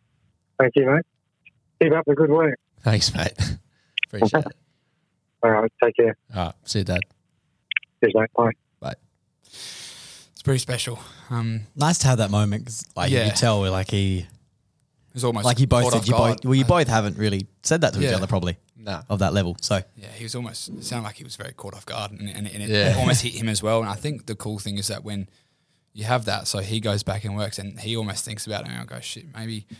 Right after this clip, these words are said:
Speaker 4: Who's my hero?"
Speaker 3: who's my hero? Or, "I really gotta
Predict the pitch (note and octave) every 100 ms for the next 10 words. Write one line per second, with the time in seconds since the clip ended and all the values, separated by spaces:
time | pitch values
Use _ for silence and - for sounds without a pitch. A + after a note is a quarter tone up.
0 | - B2+ A#2 A2+ A2+ G#2 G2 - _ _
1 | _ C3 C#3+ C3+ B2+ C#3+ D3 C#3+ A2+ A2
2 | _ - A2+ A#2 A#2 B2 A#2+ G#2+ G2